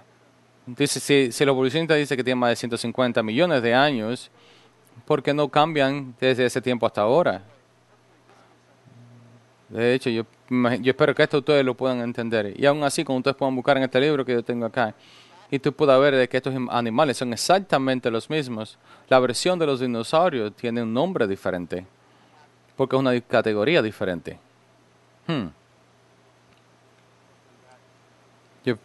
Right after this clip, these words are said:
yo espero que tú entiendas lo que quiero decir aquí, ¿verdad? Plantas modernas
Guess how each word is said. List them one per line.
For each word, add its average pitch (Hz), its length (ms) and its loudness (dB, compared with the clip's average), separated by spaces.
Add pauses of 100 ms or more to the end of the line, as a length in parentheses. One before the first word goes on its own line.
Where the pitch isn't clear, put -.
(480)
yo 113 100 -6
espero 113 360 0
que 104 220 0
tú 104 300 -10
entiendas 127 360 2
lo 110 60 -2
que 104 80 -6
quiero 107 180 0
decir 104 240 -2
aquí, 101 200 -2
¿verdad? 85 280 -4
Plantas 131 400 4
modernas 135 720 0